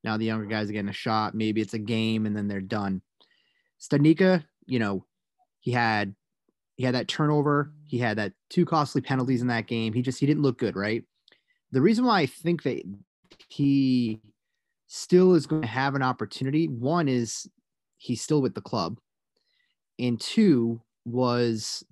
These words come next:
the comments that Montgomery made after the game. I like that he, he didn't have to go and share with the media his conversation about telling him to keep his head up. Um, and that it's a hard game, but it's part of being a pro.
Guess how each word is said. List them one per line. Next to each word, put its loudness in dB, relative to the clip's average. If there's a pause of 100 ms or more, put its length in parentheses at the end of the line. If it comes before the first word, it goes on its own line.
(140)
the -2
comments -2
that -2
Montgomery 0
made 0
after -2
the -4
game. -6 (1080)
I 0
like 0
that 0
he, 0 (800)
he 0
didn't 4
have -2
to 0
go 2
and 0
share 0
with -2
the -4
media 0
his -2
conversation -2
about -2 (160)
telling -2
him -2
to -6
keep -8
his -4
head -4
up. -8 (680)
Um, -2 (880)
and 0
that -2
it's -8
a -8
hard -2
game, -2
but -4
it's -10
part -4
of -2
being 0
a -6
pro. -4